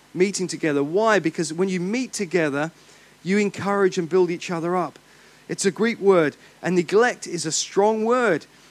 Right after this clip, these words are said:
It's to fail to care for properly. If you neglect something, you fail to care for it. If you had a baby, you wouldn't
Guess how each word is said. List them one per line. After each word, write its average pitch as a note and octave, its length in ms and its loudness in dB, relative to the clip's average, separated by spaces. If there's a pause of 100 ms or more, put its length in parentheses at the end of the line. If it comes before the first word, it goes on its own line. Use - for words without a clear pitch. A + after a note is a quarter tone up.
(180)
It's - 260 -6 (120)
to E3+ 120 -6
fail A3 440 0
to F#3+ 120 -8
care G#3+ 280 -4
for F#3 180 -2
properly. B2 520 -8 (460)
If F3 140 -8
you A#3+ 100 0
neglect A#3+ 400 -2
something, D#3+ 260 -2
you E3+ 140 -6
fail A3+ 400 -4
to F#3+ 100 -10
care A3 380 -12
for D3 240 -12
it. A2 100 -16 (760)
If E3+ 100 -10
you C4 80 2
had B3 80 2
a A3 60 4
baby, A#3 360 2
you F#3+ 140 -2
wouldn't G3+ 240 -4